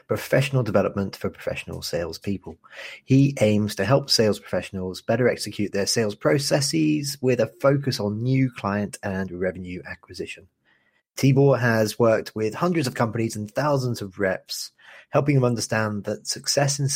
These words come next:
sales is all about execution. Everything else, he says, is just talk. In today's economy, businesses and sales pros cannot afford to wait for customers to beat a path to their door.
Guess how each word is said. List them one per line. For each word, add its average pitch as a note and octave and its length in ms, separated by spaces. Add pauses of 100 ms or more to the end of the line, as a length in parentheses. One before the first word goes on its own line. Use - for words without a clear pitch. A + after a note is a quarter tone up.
(160)
sales G2 400
is A2+ 80
all B2 180
about F#2+ 320 (100)
execution. - 760 (1000)
Everything A2+ 360
else, G#2 240
he - 160
says, E2+ 500
is G2 260
just - 400 (120)
talk. - 480 (1160)
In C3+ 60
today's C3+ 300
economy, G2+ 440
businesses A#2 600
and A#2+ 280
sales A2+ 360
pros F2+ 480 (240)
cannot B2+ 240
afford B2 460
to G2+ 100
wait F#2 260
for - 80
customers F2+ 640 (240)
to - 80
beat G2+ 240
a - 40
path F2+ 340
to G2 80
their F2 160
door. E2+ 260